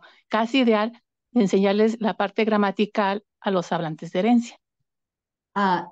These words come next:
Speaker 2: lo que no hay que hacer
Speaker 1: <laughs> Ok.
Speaker 2: es, <laughs> es enseñárselas como si fuera, em, la gramática para un estudiante de segunda lengua.
Speaker 1: Exacto, exacto.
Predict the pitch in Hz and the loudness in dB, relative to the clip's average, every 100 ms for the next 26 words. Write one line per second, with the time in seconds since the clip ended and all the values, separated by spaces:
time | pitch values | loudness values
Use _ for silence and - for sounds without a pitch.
0 | _ - 214 202 220 208 214 226 262 285 | _ -6 -4 -2 0 0 0 -2 -2 -2
1 | 269 180 180 - 143 151 - 269 131 120 | -6 -8 -10 -10 -8 -8 -6 -6 -4 -4
2 | 160 - _ - 214 - - - 202 214 | -8 -14 _ -6 -6 -6 -12 -6 0 2
3 | - - - - 233 208 262 226 - - | 2 4 2 2 2 2 2 0 -8 -18
4 | _ _ _ - 240 240 - 226 214 220 | _ _ _ -2 0 0 -2 -2 -2 0
5 | 208 202 202 202 202 196 196 196 190 185 | 0 0 0 -2 -4 -4 -4 -6 -8 -6
6 | 175 - 185 180 190 190 185 - 170 160 | -8 -8 -8 -4 0 -2 -4 -8 -6 -4
7 | 156 151 147 147 _ _ _ _ 180 175 | -2 -4 -4 -10 _ _ _ _ -4 -2
8 | 175 180 180 196 196 185 175 170 170 - | -2 -4 -6 -8 -6 -6 -4 -4 -6 -8
9 | 185 170 170 165 156 151 156 156 143 131 | -8 -8 -6 -8 -8 -6 -4 -4 -4 -6
10 | 135 - - _ - 175 185 165 - - | -8 -12 -18 _ -6 -4 -4 -6 -6 -8
11 | - _ - - 185 175 | -8 _ -10 -4 -4 -4